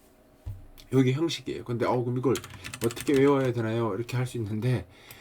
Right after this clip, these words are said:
사실 지금 우리 여기 올라온 예제 중에 여기 예제에 타이머 쓰는 게 되게 많습니다. 그래서 여기 보면 제일 일반 실습 예제 제일 앞에 있는 출퇴근 시간, 이-, 이게 타이머 예제거든요.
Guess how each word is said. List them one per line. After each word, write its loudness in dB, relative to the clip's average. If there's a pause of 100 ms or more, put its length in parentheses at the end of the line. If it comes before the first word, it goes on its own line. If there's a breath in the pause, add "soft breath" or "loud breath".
(160 loud breath)
사실 -2
지금 0
우리 4
여기 2
올라온 2
예제 2
중에 -2
여기 0
예제에 0
타이머 -2
쓰는 -6
게 -4
되게 -4
많습니다. -6
그래서 -8
여기 0
보면 -4
제일 -2 (380 loud breath)
일반 0
실습 -4
예제 0
제일 -4
앞에 -6
있는 -4
출퇴근 -4
시간, -4
이-, -6
이게 -4
타이머 -4
예제거든요. -6